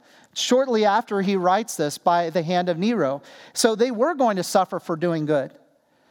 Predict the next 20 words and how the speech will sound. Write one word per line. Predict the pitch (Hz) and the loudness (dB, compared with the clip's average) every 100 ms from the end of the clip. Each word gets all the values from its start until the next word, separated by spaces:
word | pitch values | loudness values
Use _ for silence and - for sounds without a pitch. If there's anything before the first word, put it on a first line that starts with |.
| _ _ - | _ _ -2
but | 208 | 0
they | 262 | 2
weren't | 320 320 | 0 0
going | 277 277 226 | 0 0 0
to | |
suffer | 196 - 269 285 - 170 175 180 - _ _ _ _ _ _ | -2 -2 0 0 0 0 0 -2 -10 _ _ _ _ _ _
for | - 233 | 0 0
being | 196 247 247 220 180 | 2 0 2 0 0
lawless. | 156 175 240 247 170 139 - - - - _ _ _ _ | 0 2 2 2 0 -6 -12 -12 -14 -20 _ _ _ _
They | 226 | 0
were | 240 | 2
going | 247 226 | 0 0
to | 190 | -2
suffer | - 277 277 220 | 0 0 0 -2
because | 170 - 185 | -2 -2 -2
they | 170 | -2
chose | 160 190 175 | -2 -2 -4
to | 151 | -6
fear | - 165 143 | -4 -4 -2
God | 131 196 175 123 123 | -4 -4 -4 -6 -8